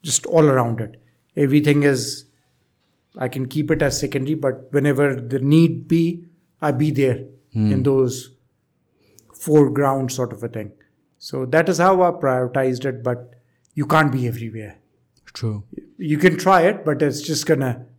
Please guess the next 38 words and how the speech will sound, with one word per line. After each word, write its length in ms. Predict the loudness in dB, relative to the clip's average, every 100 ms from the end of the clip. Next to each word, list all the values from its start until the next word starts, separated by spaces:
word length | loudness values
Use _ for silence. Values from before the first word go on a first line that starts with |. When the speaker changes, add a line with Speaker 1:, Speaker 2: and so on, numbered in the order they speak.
| -4
Speaker 1:
harm 220 | -2 -2
you 260 | -4 -8 -10 _ _
Speaker 2:
Hmm. 160 | -4 -2
Speaker 1:
in 120 | 0
a 40 | 0
longer 340 | -2 -2 -4
way. 260 | -6 -10 -14 _ _ _ _ -8
Speaker 2:
Hmm. 240 | -6 -6
Speaker 1:
Uh, 100 | -8
you've 400 | -8 -10 -12 -2
got 180 | 0 4
to 320 | 6 4 2
keep 340 | -4 -4 -6 -2
things 260 | 0 0
in 140 | -2 -4
priorities 640 | -2 -2 -2 -4 -6 -6
and 200 | -8 -8
the 60 | -12
non-priority 760 | -8 -8 -8 -8 -8 -10 -12
things 280 | -12 -12 -12
in 140 | -16
there. 200 | -16 -18 -18 _ _ _ _ _ -14
Speaker 2:
Hmm. 280 | -10 -8 -10 -14 _ _ -20 _
Yeah, 200 | 0 2
I 100 | 2
think 160 | 2 2
that's 200 | 0 0
where 120 | -2
people 400 | 0 -2 -2 -2
get 220 | -2 -2
it 200 | -4 -6
wrong. 200 | -6 -6
I 100 | -6
mean, 140 | -6 -6
like, 180 | -6 -6
they 80 | -6
try 240 | -2 -2
to 480 | -2 -4 -2 -4 -6